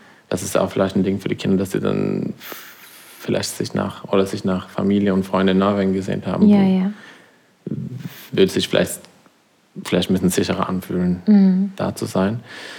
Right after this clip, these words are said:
Speaker 1: Aber es läuft da hier.
Speaker 2: Mhm.
Speaker 1: Aber was, was wollte ich sagen? Ich wollte sagen, das ist ein krasses Jahr, aber irgendwie ist es,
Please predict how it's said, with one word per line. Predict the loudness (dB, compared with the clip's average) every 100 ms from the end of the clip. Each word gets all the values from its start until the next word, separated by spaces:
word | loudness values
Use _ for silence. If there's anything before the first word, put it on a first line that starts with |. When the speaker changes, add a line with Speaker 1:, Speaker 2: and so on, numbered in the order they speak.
| -18 -18 -20 -20 _ -4
Speaker 1:
Aber | 0 2 2 0 -4 -10 -18 -20 -20 -20 -20 -20 -20 -16
es | -6
läuft | -6 -4 -6
da |
hier. | -6 -8 -10 -12 -8 2
Speaker 2:
Mhm. | 4
Speaker 1:
Aber | 4 4 2 0
was, | -2
was | -2 -2
wollte | -2
ich |
sagen? | 2 4 4 2 -2
Ich | -10 -4
wollte | -4 2
sagen, | 2 2
das | 0
ist | -4
ein | -4
krasses | 0 -2 -2 -2
Jahr, | -2 -2 -2
aber | -2 0
irgendwie | 2 2 2 0 -2
ist | -6 -4
es, | -4 -4 -14